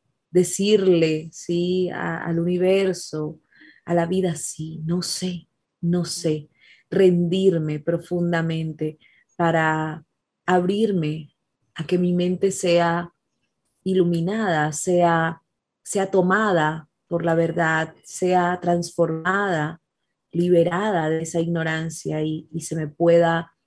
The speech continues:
de alguna manera revelar una nueva posibilidad, porque, bueno, de, finalmente este tema de, de lo que no sé es, es lo que me permite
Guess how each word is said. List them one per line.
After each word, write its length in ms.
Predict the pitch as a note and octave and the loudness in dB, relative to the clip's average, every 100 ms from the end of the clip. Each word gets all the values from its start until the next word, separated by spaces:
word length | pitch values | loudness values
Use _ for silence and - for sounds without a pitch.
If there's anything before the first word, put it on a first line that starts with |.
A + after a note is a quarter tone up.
| _ - | _ -2
de 100 | E3+ | -2
alguna 320 | D#3+ F3 F3+ | 2 0 2
manera 340 | E3+ F3 F#3 | 0 2 0
revelar 640 | G3 F#3+ E3+ D#3 E3+ F3 E3 | 2 2 2 0 0 0 0
una 180 | D#3+ D#3+ | -4 -4
nueva 360 | E3+ E3 E3 | 0 2 0
posibilidad, 1000 | E3 D3+ - E3 E3 D#3 D#3 D#3+ D#3+ D3+ - | -4 -6 -4 -2 0 0 0 0 0 -2 -6
porque, 540 | D#3 D3 - D3+ D3+ _ _ _ _ _ _ | -14 -12 -8 -6 -8 _ _ _ _ _ _
bueno, 320 | D#3+ E3 F3 D3 | -2 0 0 0
de, 400 | D#3 - A1 - - - - _ - | -2 -4 -10 -14 -16 -16 -18 _ -18
finalmente 720 | D3+ F3 E3 E3+ F3 E3+ E3+ | -8 -4 -2 0 0 0 0
este 240 | F#3+ E3+ E3+ | -2 -2 -4
tema 320 | E3+ E3 D#3+ | -2 -2 -2
de, 360 | E3 D#3+ D3+ - _ _ _ | 0 -2 -2 -8 _ _ _
de 120 | F3 | 2
lo 120 | E3+ | 2
que 120 | F3 E3 | 2 2
no 120 | E3+ | 0
sé 520 | E3 F3+ E3+ G#3 - _ _ | 0 2 4 2 -4 _ _
es, 480 | D3+ D3+ D3 - _ _ _ _ _ _ _ _ _ _ _ _ | -10 -10 -12 -18 _ _ _ _ _ _ _ _ _ _ _ _
es 180 | D3 E3 | -8 -2
lo 160 | E3+ - | -2 2
que 540 | F3+ E3 E3 D#3 D3+ - _ | 0 2 0 -2 -6 -12 _
me 280 | D3 F3 F3+ | -4 0 2
permite 760 | F3 E3+ D#3 F#3 A#3+ - D3+ | 4 4 4 0 0 -4 -6